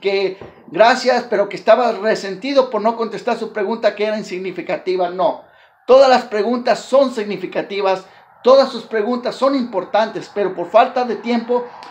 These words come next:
no puedo contestar a todas. Pero iré escogiendo preguntas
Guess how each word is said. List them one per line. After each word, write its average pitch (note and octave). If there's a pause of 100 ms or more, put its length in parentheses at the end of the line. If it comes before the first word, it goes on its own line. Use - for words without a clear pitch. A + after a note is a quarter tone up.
(120)
no A3
puedo G#3+
contestar F#3+
a D#3+
todas. G3+ (360)
Pero A#3+
iré B3+
escogiendo C4
preguntas B3